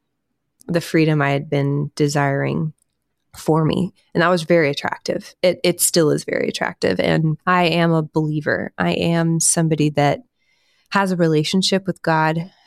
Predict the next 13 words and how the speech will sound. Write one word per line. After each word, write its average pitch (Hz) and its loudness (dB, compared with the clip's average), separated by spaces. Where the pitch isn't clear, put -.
and 170 2
with 156 0
Jesus, 160 -2
but 165 2
also, 170 0
full 151 -2
disclosure, 156 -2
you'll 175 2
hear 165 0
a 156 0
little 156 -2
bit 156 -4
more 165 0